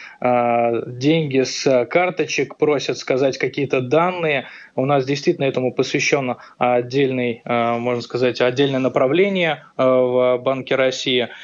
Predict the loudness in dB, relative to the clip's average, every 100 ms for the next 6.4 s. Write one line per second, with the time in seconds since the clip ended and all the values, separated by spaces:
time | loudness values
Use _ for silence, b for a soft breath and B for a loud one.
0 | B B _ 2 4 4 2 -2 0 0
1 | 2 0 0 -2 0 -2 -2 -2 -2 -4
2 | _ -4 0 0 0 -2 0 0 -2 -4
3 | -2 -2 0 -2 -2 -4 -2 -2 -2 -4
4 | -4 -4 0 -2 0 -2 -2 -6 -10 -2
5 | -2 -2 -6 -4 -2 -2 -2 -2 0 0
6 | 0 0 -4